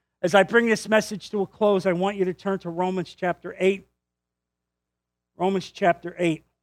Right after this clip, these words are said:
verse thirty-five. "Who shall separate us from the love of Christ? Shall trouble or hardship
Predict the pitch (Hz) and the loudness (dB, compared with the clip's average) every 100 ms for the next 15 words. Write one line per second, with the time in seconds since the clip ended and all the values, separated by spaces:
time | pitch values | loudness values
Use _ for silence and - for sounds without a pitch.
0 | _ _ _ _ _ _ _ _ _ _ | _ _ _ _ _ _ _ _ _ _
1 | _ _ _ _ _ _ _ _ _ 139 | _ _ _ _ _ _ _ _ _ -6
2 | 165 - - 165 165 - 156 147 123 107 | -6 -4 0 0 0 -4 0 2 0 -6
3 | _ _ _ _ _ _ _ _ _ _ | _ _ _ _ _ _ _ _ _ _
4 | _ _ _ _ _ _ _ 254 269 240 | _ _ _ _ _ _ _ 2 4 2
5 | - 233 220 214 196 - - 202 202 180 | 0 4 8 8 6 0 4 4 4 2
6 | 170 160 165 160 - _ _ _ _ _ | 4 2 0 -2 -8 _ _ _ _ _
7 | _ _ _ _ - 202 196 190 185 175 | _ _ _ _ -2 4 4 6 6 4
8 | - - - 170 190 - - _ _ _ | -2 -6 0 2 0 -4 -16 _ _ _
9 | _ _ _ _ _ _ - 220 208 190 | _ _ _ _ _ _ -4 2 4 2
10 | - 208 208 214 220 - _ _ _ _ | 0 4 6 6 0 -2 _ _ _ _
11 | _ _ _ _ _ 180 170 - 170 175 | _ _ _ _ _ 2 2 2 0 0
12 | - 185 | -4 -12